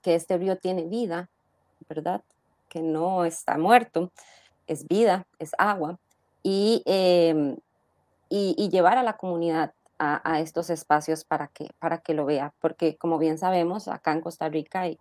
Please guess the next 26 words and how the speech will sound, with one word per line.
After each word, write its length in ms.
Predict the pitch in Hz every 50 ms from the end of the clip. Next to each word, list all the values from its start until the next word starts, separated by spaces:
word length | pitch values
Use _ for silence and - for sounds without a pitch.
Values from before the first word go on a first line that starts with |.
| _ -
eh, 140 | 151 151 - _
como 200 | - 151 151 151
en 80 | 151 151
otras 280 | 147 - 160 156 -
partes 300 | - 160 151 - 165 160
del 140 | 156 165 170
mundo, 340 | 202 214 220 214 208 233 233 - - - - - - - - - - - _ _ -
eh, 280 | 190 190 190 185 185
al 140 | 170 170 170
crecer 380 | - 165 165 160 - 180 170 165
la 140 | 165 175
ciudad, 460 | 180 - 202 196 190 185 190 220 220 - -
pues, 360 | 190 175 170 - - - - -
estas, 600 | 170 170 160 156 - - 160 165 165 - - - _ _ _ _ _ _ _ -
eh, 640 | 156 170 160 156 151 151 147 151 147 143 143 151 - - - - - - - _ _ _ _ _ _ _ _ _ _ _
importantes 800 | - 175 - - 170 156 - - 156 156 160 160 190 185 180 -
zonas 440 | - 196 165 180 180 185 - - - -
urbanas, 760 | 175 170 165 165 190 196 180 165 165 214 - - - - _ -
eh, 100 | - 165
naturales, 800 | 180 185 185 185 - 190 196 196 202 185 175 202 240 226 - - _ _ _ _ _ _ -
fueron 360 | - 196 180 170 180 180 180
hechas 300 | 170 165 - 190 185 -
a 80 | 175 160
un 180 | 156 160 165
lado, 340 | 160 156 156 147 - 156 151
¿verdad? 420 | 156 156 143 135 170 175 170 170